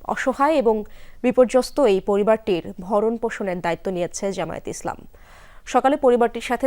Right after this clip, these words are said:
দেখা করেন জামায়াতের আমির ডক্টর শফিকুর রহমান। তিনি বলেন, পরিবারটির শিশুদের লেখাপড়া ও চিকিৎসা সহ অন্যান্যদের ব্যয়ভার বহন করবে জামায়াত। ভুক্তভোগী পরিবারটির পাশে দাঁড়ানোয়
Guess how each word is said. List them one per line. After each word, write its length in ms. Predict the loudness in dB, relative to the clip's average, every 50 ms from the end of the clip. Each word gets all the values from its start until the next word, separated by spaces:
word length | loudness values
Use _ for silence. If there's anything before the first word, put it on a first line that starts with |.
| 0 0
দেখা 140 | 0 -2 -2 0
করেন 180 | 0 0 0 0 0 -2
জামায়াতের 380 | -2 -2 -2 -2 -4 -4 -4 -4 -2
আমির 220 | -2 0 -2 -2 -4 -8 -14 -10 -8 -8
ডক্টর 200 | -6 -6 -8 -6 -6
শফিকুর 360 | -6 -6 -6 -6 -8 -8 -10
রহমান। 260 | -10 -8 -8 -8 -8 -8 -12 -18 -20 -20 -20 -20 -20 -20 -12 -6 -2
তিনি 120 | 0 2 4 4
বলেন, 180 | 4 2 0 -2 -4 -8 -16 -20 -20 -20 -4 2 4
পরিবারটির 480 | 4 6 6 4 4 4 2 0 0 -2 -2 -4
শিশুদের 420 | -4 -4 -2 0 2 4 4 2 0 -4 -18 -20 -20 -20 -12 -4
লেখাপড়া 480 | -2 -2 0 2 4 4 6 6 6 6 4 2 -2 -6
ও 20 | -6 -2 -2
চিকিৎসা 440 | -2 -2 -2 -4 -6 -6 -6 -6 -4 -2
সহ 140 | -4 -2 0 2 2 2 2 0 -2
অন্যান্যদের 600 | 0 0 0 0 0 0 -2 -2 0 0 0 -2 -4 -8 -10 -6 -2
ব্যয়ভার 440 | 0 0 0 -2 -2 0 0 0 0 0 -4 -10 -16 -8 -4
বহন 240 | -4 -2 -2 -4 -4 -4
করবে 180 | -4 -4 -2 -2 -4
জামায়াত। 340 | -4 -4 -6 -6 -10 -10 -12 -16 -18 -18 -18 -20 -20 -20 -20 -20 -10 -4
ভুক্তভোগী 460 | -2 -2 0 0 0 0 0 0 0 0 2
পরিবারটির 460 | 2 2 4 2 2 0 0 -4 -6 -4 -2
পাশে 260 | -4 -4 -4 -4 -4 -2 0
দাঁড়ানোয় 380 | 0 0 0 0 -2 -4 -4